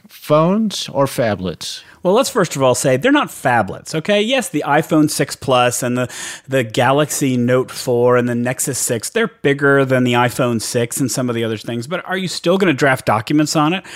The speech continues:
Speaker 2: Are you still gonna use it in court to present evidence? I don't think so. That's because the phone screen is still too small. Yeah, it's big, but I like a big screen for my old eyes, not because I can use it like a tablet. So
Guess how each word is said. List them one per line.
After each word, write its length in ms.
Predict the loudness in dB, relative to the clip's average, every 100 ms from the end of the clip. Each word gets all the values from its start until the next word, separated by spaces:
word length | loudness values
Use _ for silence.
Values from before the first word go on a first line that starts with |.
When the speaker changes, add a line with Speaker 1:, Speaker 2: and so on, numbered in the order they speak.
| -6
Speaker 2:
Are 80 | 0
you 80 | 0
still 260 | 2 0 0
gonna 180 | 2
use 200 | 4 4
it 120 | 2 -4
in 80 |
court 400 | -6 2 4 4
to 80 | -2
present 380 | -4 -2 -2 -2
evidence? 500 | -4 -4 -4 -6 -8 -12
I 220 | -6 -2
don't 160 | -2
think 200 | 0 0
so. 160 | 2 2
That's 160 | 2 0
because 320 | -2 -2 -2
the 120 | -2
phone 300 | 0 2 2
screen 380 | -2 -2 -2 0
is 100 | -2
still 340 | 0 2 2
too 300 | 0 -2 -2
small. 600 | -2 0 4 6 6 2 -2 -18 -16 -4
Yeah, 120 | -4
it's 100 | -2
big, 520 | 2 4 4 2 -2
but 120 | 0 0
I 40 |
like 200 | 2 0
a 60 | 0
big 180 | -2
screen 240 | -2 0 0
for 140 | 0
my 180 | 0 2
old 220 | 2 2
eyes, 280 | 2 2 0
not 200 | -2 -4
because 320 | -4 -2 -4 -4
I 120 | -6
can 180 | -4 -2
use 240 | 0 0
it 80 | -4
like 220 | -6 -6
a 40 |
tablet. 540 | -6 -4 -2 -2 -6 -6
So 460 | 0 2 2 0